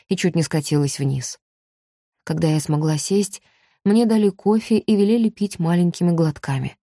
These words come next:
Прошло полчаса, а может, меньше. «Он умрет», —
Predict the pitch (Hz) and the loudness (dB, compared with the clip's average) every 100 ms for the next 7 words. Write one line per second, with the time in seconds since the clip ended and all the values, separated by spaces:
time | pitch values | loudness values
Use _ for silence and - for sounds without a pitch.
0 | _ _ _ _ _ 190 196 - 190 175 | _ _ _ _ _ -2 -2 0 -2 0
1 | 180 170 180 - 214 226 147 147 156 180 | 0 0 -4 -4 -2 -2 -2 -2 -2 -2
2 | 156 160 180 185 - 165 - _ _ _ | 0 2 2 2 -4 -8 -16 _ _ _
3 | _ _ _ _ _ _ _ _ _ _ | _ _ _ _ _ _ _ _ _ _
4 | _ - 208 180 180 170 143 - | _ -2 2 4 4 2 -2 -10